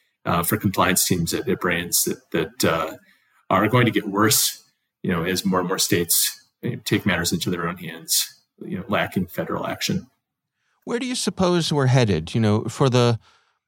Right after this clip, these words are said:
Speaker 2: the organizations that, that wanna try to come out,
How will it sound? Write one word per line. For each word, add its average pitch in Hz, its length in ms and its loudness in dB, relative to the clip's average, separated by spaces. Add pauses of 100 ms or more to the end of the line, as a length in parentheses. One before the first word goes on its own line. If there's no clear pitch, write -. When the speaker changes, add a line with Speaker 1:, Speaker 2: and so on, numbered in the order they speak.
Speaker 2:
the 143 100 2
organizations 139 920 2
that, 113 200 4 (200)
that 117 280 0
wanna 123 380 2
try 131 280 2
to 113 80 2
come 131 260 2
out, 120 240 2